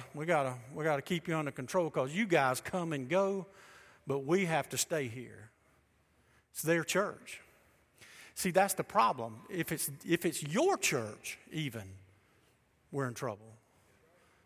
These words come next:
It's his church. Did y'all know we weren't a democracy? We're not a democracy.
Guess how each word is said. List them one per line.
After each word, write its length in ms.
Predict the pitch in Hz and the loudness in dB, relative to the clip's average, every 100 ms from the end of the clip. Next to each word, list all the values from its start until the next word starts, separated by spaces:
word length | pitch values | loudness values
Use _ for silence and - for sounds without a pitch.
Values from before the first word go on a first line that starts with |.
| _ | _
It's 100 | - | -8
his 200 | 180 175 | -6 -6
church. 580 | - 117 - - - - _ _ _ - - - - | -6 -8 -10 -16 -18 -20 _ _ _ -20 -20 -20 -16
Did 140 | 143 139 | -6 4
y'all 140 | 190 | 4
know 160 | 190 185 | 4 2
we 120 | 190 | 2
weren't 240 | 185 190 | 2 -2
a 60 | 156 | -4
democracy? 720 | 120 135 175 226 233 - 240 - _ _ _ _ _ _ _ _ _ _ _ _ _ _ _ - | -4 -2 0 0 -4 -8 -12 -14 _ _ _ _ _ _ _ _ _ _ _ _ _ _ _ -8
We're 80 | 156 | 0
not 240 | 170 233 | 2 2
a 40 | 180 | 0
democracy. 680 | 165 185 233 143 - 113 | -2 0 -2 -6 -10 -10